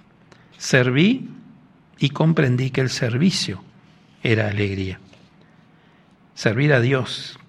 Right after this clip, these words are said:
y uno diría también, y a los nuestros, servir a nuestros hermanos. Sirviendo a Dios se puede servir a los nuestros, se pueden buscar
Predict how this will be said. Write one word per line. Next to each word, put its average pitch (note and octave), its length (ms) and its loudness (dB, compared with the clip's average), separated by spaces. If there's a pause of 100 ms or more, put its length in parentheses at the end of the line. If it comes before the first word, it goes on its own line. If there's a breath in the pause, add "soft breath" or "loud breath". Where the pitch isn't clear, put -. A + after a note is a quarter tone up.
y A#2+ 100 0
uno A#2 120 4
diría B2 380 0
también, C3 420 2
y B2+ 80 0
a A2 60 -2
los G#2 180 -6
nuestros, A#2+ 560 -4
servir A#2+ 300 -4
a A2+ 40 0
nuestros G#2+ 340 -6
hermanos. A2 420 -2 (260 loud breath)
Sirviendo D#3+ 440 4
a D3 60 4
Dios F3+ 240 2
se D3+ 120 -6
puede C#3 240 0
servir C#3+ 480 0 (640)
a A#2+ 80 2
los G#2+ 180 -2
nuestros, A2+ 440 -4
se - 100 -8
pueden C3+ 260 0
buscar C#3+ 580 0